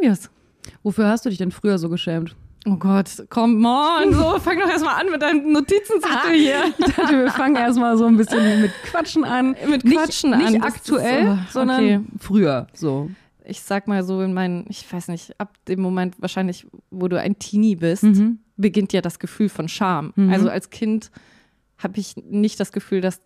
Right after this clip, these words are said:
Speaker 1: Scham sehr präsent ist. Dann geht's vielleicht mal darum, dass du bei etwas erwischt wurdest als
Speaker 2: Mhm.
Speaker 1: Kind, wenn du irgendwas angestellt hast. Und dafür habe ich mich dann vielleicht mal geschämt.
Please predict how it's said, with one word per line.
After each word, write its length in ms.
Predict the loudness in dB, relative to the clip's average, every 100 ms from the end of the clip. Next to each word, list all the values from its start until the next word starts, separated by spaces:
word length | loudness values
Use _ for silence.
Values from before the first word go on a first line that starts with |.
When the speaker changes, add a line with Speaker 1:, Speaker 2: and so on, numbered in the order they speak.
| _
Speaker 1:
Scham 320 | -6 0 0 0
sehr 220 | -2 -2
präsent 480 | -4 -4 0 0 0
ist. 200 | -8 -4
Dann 120 | -4
geht's 180 | -4 -4
vielleicht 240 | -4 -2
mal 140 | -4 -2
darum, 320 | -2 -2 -4
dass 120 | -6
du 80 | -4
bei 140 | -6 -6
etwas 300 | -8 -8 -6
erwischt 400 | 0 2 0 -4
wurdest 380 | -4 -2 4
als 240 | 4 6 2
Speaker 2:
Mhm. 40 |
Speaker 1:
Kind, 320 | 2 0 -2 -6 -20 -20 -20 -20 -20 -20 -14 0
wenn 100 | 0
du 60 |
irgendwas 280 | 2 0 -2 2
angestellt 640 | 4 4 2 -2 -2 -4
hast. 200 | -8 -6
Und 260 | -8 -6
dafür 560 | -4 -4 -2 0 0 -2 _ _
habe 160 | -10 -8
ich 100 | -4
mich 120 | -4
dann 140 | -4
vielleicht 260 | -4 -4 -4
mal 160 | -4 -6
geschämt. 580 | -6 -4 -2 0 -2